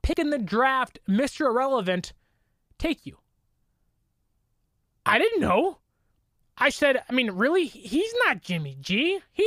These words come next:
ain't a first round pick. Why did thirty-two teams pass on him six times? Many of them more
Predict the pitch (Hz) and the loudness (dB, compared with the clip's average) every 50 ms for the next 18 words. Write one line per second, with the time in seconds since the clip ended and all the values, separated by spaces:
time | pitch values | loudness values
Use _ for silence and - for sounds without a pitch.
0 | 466 466 415 285 208 - - 196 196 190 - - 185 175 170 160 - - 233 294 | 2 2 0 -2 -2 -2 -2 -2 0 0 -2 -2 -2 -2 -2 -2 -2 -2 0 -2
1 | - - - - _ _ _ - 170 180 226 320 415 453 427 339 196 - - 277 | -2 -4 -10 -20 _ _ _ -4 0 2 2 4 4 4 2 0 0 0 0 2
2 | 311 349 370 392 403 - - - 339 381 381 381 - - 349 359 359 294 - - | 2 2 2 0 -2 -4 -4 0 2 2 2 2 0 -2 -4 -4 -4 -4 -4 -2
3 | - 320 370 392 339 - 302 254 220 190 180 185 180 202 233 226 - _ _ _ | -2 0 0 0 -2 0 0 0 0 0 0 -2 -2 -2 -4 -6 -10 _ _ _
4 | _ - - - 269 285 - - - - 330 359 381 403 381 285 170 143 147 - | _ -10 -4 -2 -2 -2 -4 -4 -2 0 0 2 2 0 0 -2 -4 -6 -12 -16
5 | - - _ _ _ _ _ _ _ _ _ - 175 190 247 339 427 466 453 339 | -20 -20 _ _ _ _ _ _ _ _ _ -2 0 2 2 2 2 2 2 2
6 | 240 180 185 202 214 269 330 311 269 220 214 269 349 | 2 2 2 2 2 0 0 -4 -2 0 2 2 4